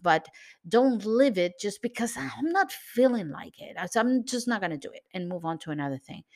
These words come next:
Just take a short break, like, go, go for a walk, take a, a drink a glass of water, uh,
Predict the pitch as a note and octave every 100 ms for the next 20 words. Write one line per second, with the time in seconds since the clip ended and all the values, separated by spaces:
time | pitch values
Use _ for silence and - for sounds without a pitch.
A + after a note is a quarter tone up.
0 | - - - - - - - A3+ A3+ D#4+
1 | - B3 A#3+ D#3+ B2+ - _ _ _ _
2 | _ _ _ _ _ _ F3 E3+ E3+ F#3
3 | F3+ F#3+ F3+ E3 F3+ F3+ E3+ E3+ A3+ B3
4 | A3+ A#3 - F3+ D#3+ - E3 D#3 D3+ D3+
5 | D3 D3 D#3+ E3 F#3+ F3+ E3+ C#3+ C#3+ C#3
6 | D#3+ A3+ A#3 A3 G#3 G3+ - - - _
7 | D#3+ D#3+ D3+ D3 C#3+ D3